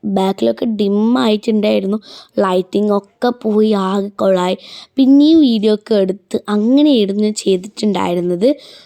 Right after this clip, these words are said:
കാരണം ട്രൈപോഡൊന്നുമില്ല, ഞാൻ എടുക്കുന്നത് എൻ്റെ സിബ്ലിങ്ങിൻ്റെ ഹെൽപ്പോടു കൂടിയാണ്. അതുകൊണ്ട് ഇന്ന് ആൾ വീട്ടിലില്ല. So നമുക്ക് ചെയ്തെടുക്കാൻ ഭയങ്കര ബുദ്ധിമുട്ടായിരുന്നു.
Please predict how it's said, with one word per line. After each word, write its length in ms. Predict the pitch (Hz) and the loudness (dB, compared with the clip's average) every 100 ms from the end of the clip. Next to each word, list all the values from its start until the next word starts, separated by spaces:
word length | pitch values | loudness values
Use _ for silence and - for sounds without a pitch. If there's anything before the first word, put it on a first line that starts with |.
| _ - | _ -4
കാരണം 340 | 226 202 214 - | -2 0 -2 -6
ട്രൈപോഡൊന്നുമില്ല, 920 | - 202 214 - 285 285 277 214 208 | -4 -2 -2 -2 0 2 2 2 2
ഞാൻ 320 | 214 196 196 226 | 0 0 0 0
എടുക്കുന്നത് 580 | 208 208 - 208 196 247 - - _ _ | -2 -4 -4 -4 -2 -4 -4 -20 _ _
എൻ്റെ 400 | 214 208 202 208 - _ _ _ _ _ _ _ - | -2 -2 0 -2 -4 _ _ _ _ _ _ _ -12
സിബ്ലിങ്ങിൻ്റെ 760 | - 220 196 220 226 233 254 | -2 -2 0 0 0 2 2
ഹെൽപ്പോടു 480 | 262 196 - 208 214 | 2 -2 -2 0 0
കൂടിയാണ്. 500 | 208 202 196 190 233 285 - _ _ _ _ _ | 0 0 -2 -2 -4 -6 -20 _ _ _ _ _
അതുകൊണ്ട് 400 | 220 220 226 220 - - | -2 0 0 -2 -6 -2
ഇന്ന് 240 | 247 269 | 0 2
ആൾ 180 | 240 226 | 2 0
വീട്ടിലില്ല. 760 | 233 220 202 - 233 214 202 202 208 240 - _ _ - | 2 2 0 0 0 0 0 0 -2 -4 -10 _ _ -20
So 200 | - 220 208 | -2 0 2
നമുക്ക് 440 | 208 202 196 196 208 - | 0 -2 -4 -6 -10 -6
ചെയ്തെടുക്കാൻ 680 | - 196 196 202 208 202 202 - | -2 0 0 -4 -4 -6 -6 -4
ഭയങ്കര 420 | 202 202 247 294 | -4 -2 0 0
ബുദ്ധിമുട്ടായിരുന്നു. 760 | 294 233 220 202 208 190 185 | 0 0 0 0 -2 -2 -4